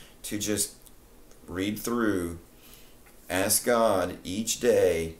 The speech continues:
"Open my eyes that I may see wondrous things from your law." And a chapter a day. Now, November only has thirty days, so when you get to December first, you'll have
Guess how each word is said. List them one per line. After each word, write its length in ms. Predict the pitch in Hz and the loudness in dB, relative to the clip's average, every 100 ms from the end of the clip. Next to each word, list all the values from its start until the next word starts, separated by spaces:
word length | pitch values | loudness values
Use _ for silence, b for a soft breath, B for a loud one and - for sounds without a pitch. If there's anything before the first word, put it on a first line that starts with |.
| - - - - - - - - - - - - - - - - - | -20 -20 -20 -20 -20 -20 -20 -20 -20 -20 -20 -20 -20 -20 -20 -20 -14
"Open 220 | 76 85 | -10 -6
my 180 | 101 107 | -2 0
eyes 380 | 107 95 85 80 | 2 0 -2 -4
that 120 | 80 | -4
I 120 | 82 | -4
may 180 | 85 90 | -6 -4
see 340 | 87 - 76 | -4 -4 -4
wondrous 500 | 78 76 80 82 82 | -6 -6 -8 -6 -8
things 340 | - 76 69 67 | -6 -8 -8 -10
from 240 | - 67 | -10 -12
your 100 | 67 | -12
law." 320 | - - - - - - - - - - - - B B B | -14 -16 -20 -20 -20 -20 -20 -20 -20 -20 -20 -20 B B B
And 400 | 113 120 117 117 - - - - - - - - - - - - | 0 4 4 2 -6 -20 -20 -20 -20 -20 -20 -20 -20 -20 -20 -10
a 60 | 117 | -4
chapter 480 | - 117 110 123 127 | 0 0 0 -2 0
a 80 | 127 | 0
day. 300 | 139 80 - - - - - - - - B B B - | 0 -4 -10 -20 -20 -20 -20 -20 -20 -20 B B B 0
Now, 420 | 127 123 120 - - | 4 4 2 -2 -4
November 380 | 120 123 143 120 | 0 0 0 0
only 140 | 113 | 0
has 260 | 107 104 95 | 0 -2 -2
thirty 280 | 113 95 90 | -2 -4 -2
days, 300 | 87 69 - | 0 0 -2
so 100 | 82 | -4
when 100 | 92 | -4
you 60 | |
get 120 | 98 - | -6 -6
to 60 | |
December 420 | 87 - 95 85 | -4 -2 -2 -4
first, 400 | 78 - 85 - | -6 -4 -4 -4
you'll 120 | - 82 | -8 -6
have 560 | 87 76 73 - - | -4 -2 -4 -8 -18